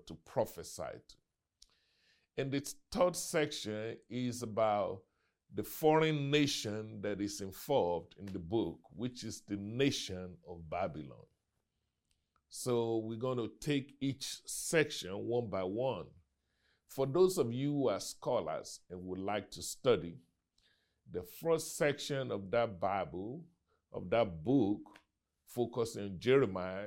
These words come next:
is from chapter one all the way to chapter twenty-five.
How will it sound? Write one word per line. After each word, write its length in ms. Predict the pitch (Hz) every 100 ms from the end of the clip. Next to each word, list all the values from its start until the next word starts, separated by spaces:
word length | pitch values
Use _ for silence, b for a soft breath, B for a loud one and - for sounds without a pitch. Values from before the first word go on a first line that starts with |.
| -
is 140 | 113
from 280 | - 117 120 -
chapter 400 | - 123 - 127
one 540 | 127 151 120 113 120 - _ _ _ -
all 300 | 120 135 147
the 80 | 139
way 220 | 139 143
to 180 | 143 117 -
chapter 340 | 127 127 - -
twenty-five. 760 | - 135 135 170 156 127 85 -